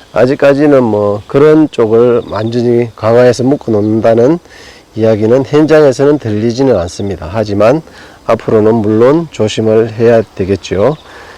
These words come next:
그래서 저도 이쪽에 이제 저기 매물들을 좀 거래를 했는데요. 아, 상당히, 어, 가격적으로는 많이 올라 있다. 아, 이런 말씀 드리면서 이 도로가 굉장히 넓게 접혀져 있는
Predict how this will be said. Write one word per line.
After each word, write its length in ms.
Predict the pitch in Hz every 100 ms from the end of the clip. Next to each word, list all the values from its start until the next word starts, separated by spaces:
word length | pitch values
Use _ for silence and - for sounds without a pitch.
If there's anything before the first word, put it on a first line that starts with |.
| -
그래서 360 | - 104 113 113
저도 320 | - 127 120
이쪽에 420 | 117 - 127 120
이제 340 | 110 101 107 101
저기 320 | - 90 92
매물들을 640 | 101 135 139 120 110 107 101
좀 240 | 107 101
거래를 420 | - 120 117 110
했는데요. 680 | 113 123 127 104 90 101 156 - - - - - -
아, 80 |
상당히, 680 | 87 104 101 113 110 117 143 147 -
어, 140 | 87 87
가격적으로는 840 | 110 113 107 110 101 101 101 143 127
많이 240 | 101 104
올라 280 | 113 110 101
있다. 300 | 98 92 - - - - - - -
아, 80 | 90
이런 300 | 95 110 107
말씀 320 | 98 - 110
드리면서 760 | 101 104 113 98 - 90 107 151 - - - - -
이 60 | 110
도로가 600 | - 120 123 107 107 131
굉장히 460 | - 107 113 127 123
넓게 600 | 120 160 156 - 120 90 - -
접혀져 480 | - 104 120 107 104
있는 460 | 98 101 95 113